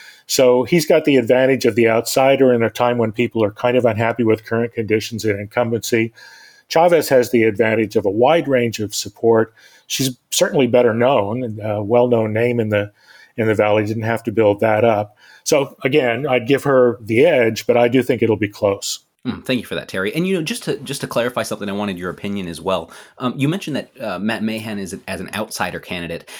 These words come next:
Speaker 2: I think some would disagree with that, given that he's supported by Mayor Sam Liccardo, as well as money stemming from pacs and groups associated with Liccardo,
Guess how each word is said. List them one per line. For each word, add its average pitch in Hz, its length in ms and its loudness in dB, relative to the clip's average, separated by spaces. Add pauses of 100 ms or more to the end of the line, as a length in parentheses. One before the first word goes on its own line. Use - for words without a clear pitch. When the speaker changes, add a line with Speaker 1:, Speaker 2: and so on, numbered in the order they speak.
(140)
Speaker 2:
I 151 60 0
think - 200 -8
some 208 260 -2
would 127 180 -2
disagree 123 560 -4
with 160 160 -10
that, 87 240 -6
given 110 300 -2
that 98 220 -2
he's - 320 -10
supported 117 560 -6
by 92 640 -2
Mayor 98 220 -4
Sam 95 280 -4
Liccardo, 98 520 -2
as 90 100 -8
well 92 160 -4
as 76 100 -12
money 98 280 -2
stemming 87 340 -8
from 85 540 -8
pacs - 280 -8
and 90 120 -10
groups 92 240 -10
associated 85 500 -8
with 82 160 -14
Liccardo, 80 540 -10